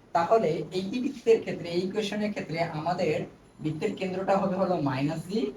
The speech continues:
এবং মাইনাস এফ। কারণ আমরা যে বৃত্তটা আগে ছিল, তার কেন্দ্র ছিল এইচ এবং কে। আমরা ধরে নিয়েছি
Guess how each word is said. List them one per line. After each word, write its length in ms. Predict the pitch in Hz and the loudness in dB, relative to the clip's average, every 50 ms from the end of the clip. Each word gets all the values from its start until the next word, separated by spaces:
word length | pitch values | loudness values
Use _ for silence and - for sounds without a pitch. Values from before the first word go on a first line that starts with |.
| - - - - - | -12 -20 -16 -12 -6
এবং 120 | 151 156 160 160 143 | -4 -2 0 0 2
মাইনাস 340 | 135 135 139 156 190 208 - - - - - - - - - - - - 156 | 2 2 2 2 2 2 0 -2 -12 -20 -20 -20 -20 -20 -20 -20 -10 -6 -4
এফ। 100 | 127 - - - - - - - - - - - - - _ - - - - - - - - - - - - - - - - - - - - - _ _ - - - - | -4 -4 -6 -12 -18 -20 -20 -20 -20 -20 -20 -20 -20 -20 _ -20 -20 -20 -20 -20 -20 -20 -20 -20 -20 -20 -20 -20 -20 -20 -20 -20 -20 -20 -20 -20 _ _ -20 -16 -4 -2
কারণ 140 | 165 165 - 143 151 | -2 -2 0 0 0
আমরা 260 | 160 180 190 214 214 196 180 160 147 - - - - 143 143 | 0 2 6 8 8 8 8 6 2 0 -2 -6 -6 -4 0
যে 80 | 156 190 190 226 | 2 2 2 2
বৃত্তটা 320 | 202 - - 220 226 220 202 175 160 | 0 0 0 0 4 6 6 6 6
আগে 140 | 165 190 196 - - | 6 2 0 0 -2
ছিল, 140 | 220 214 214 214 214 214 208 214 | 0 4 6 8 8 8 6 6
তার 160 | 185 170 175 185 180 - | 6 6 6 4 2 -2
কেন্দ্র 220 | 170 170 175 190 190 - | -2 -2 0 -2 -2 -2
ছিল 100 | 202 190 202 196 - - | 0 0 0 0 2 0
এইচ 140 | 160 170 - 196 185 | 0 0 2 2 4
এবং 100 | 190 202 196 - - | 4 2 0 0 0
কে। 80 | 175 156 147 151 | 2 2 2 2
আমরা 120 | 170 180 170 135 | 2 0 -2 0
ধরে 180 | 123 143 165 202 220 | 0 0 2 2 2
নিয়েছি 240 | 220 220 214 - | 0 0 0 0